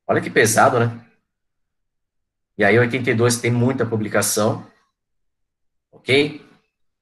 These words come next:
Aqui, me interessa esse aqui, ó, me interessa demais. Em oitenta e dois foi escrito o livro Na Vida dez na Escola Zero, em oitenta e dois, eu lembro dessa Copa do Mundo,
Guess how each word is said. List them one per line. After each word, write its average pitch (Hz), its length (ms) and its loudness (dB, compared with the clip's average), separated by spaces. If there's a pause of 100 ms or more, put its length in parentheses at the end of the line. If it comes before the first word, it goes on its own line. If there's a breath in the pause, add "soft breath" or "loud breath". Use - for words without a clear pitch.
(520)
Aqui, 123 360 2
me 156 100 4
interessa 135 420 4
esse 131 140 -4
aqui, 127 280 -4
ó, 101 320 0
me 117 80 -10
interessa 131 320 -4
demais. 113 580 -4
Em 127 80 -8
oitenta 143 460 -4
e 160 100 0
dois 123 880 -2 (100)
foi 123 140 -6
escrito 117 760 -6 (1040)
o 101 120 -4
livro 107 580 -4 (960)
Na 107 140 2
Vida 123 320 2
dez 120 360 2
na 131 100 -4
Escola 127 400 0
Zero, 107 600 -2
em 107 80 -8
oitenta 139 480 -4
e 151 40 -4
dois, 113 380 0
eu 104 80 -2
lembro 107 200 -2
dessa 113 300 -2
Copa 117 280 0
do 117 120 -2
Mundo, 95 580 -2